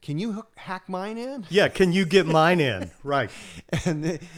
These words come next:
Speaker 1: and the next time I looked up, that guy from I T that told me, "You're never gonna use that here," is wondering why I'm sitting next to the C E O at a table in the back of the room with our iPhones, right?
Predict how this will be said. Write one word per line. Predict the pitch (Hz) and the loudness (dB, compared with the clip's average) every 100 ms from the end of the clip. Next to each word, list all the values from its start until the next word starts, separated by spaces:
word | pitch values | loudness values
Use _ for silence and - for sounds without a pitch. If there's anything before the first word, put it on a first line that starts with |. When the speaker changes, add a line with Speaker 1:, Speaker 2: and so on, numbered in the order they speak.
| 180 | -14
Speaker 1:
and | - 151 147 | -6 -6 -6
the | 139 | -8
next | 143 156 156 - | -6 -6 -8 -8
time | 160 147 | -6 -6
I | 131 | -6
looked | 143 - | -8 -8
up, | 147 139 | -10 -8
that | 120 101 | -12 -8
guy | 131 139 | -6 -6
from | 135 123 | -6 -8
I | 120 | -8
T | 123 - 127 | -10 -10 -10
that | 110 | -10
told | - 110 | -12 -12
me, | |
"You're | 104 110 | -12 -12
never | 113 120 120 | -10 -10 -10
gonna | 110 | -10
use | 107 113 | -10 -10
that | 110 107 | -10 -10
here," | 110 117 | -10 -12
is | 107 | -12
wondering | 113 127 123 110 | -10 -10 -10 -12
why | 113 139 | -8 -8
I'm | 151 147 | -6 -8
sitting | - 147 127 | -10 -10 -8
next | 131 127 - | -10 -12 -14
to | |
the | 113 | -16
C | - 131 123 | -14 -14 -14
E | 120 120 | -12 -10
O | 117 | -10
at | 107 | -12
a | |
table | - 123 113 107 | -10 -12 -10 -12
in | |
the | 104 | -12
back | 107 110 - | -10 -12 -10
of | 110 | -12
the | |
room | 107 113 | -10 -10
with | 110 | -8
our | 107 | -8
iPhones, | 104 110 113 - 92 92 104 | -8 -8 -8 -12 -16 -16 -16
right? | 110 | -16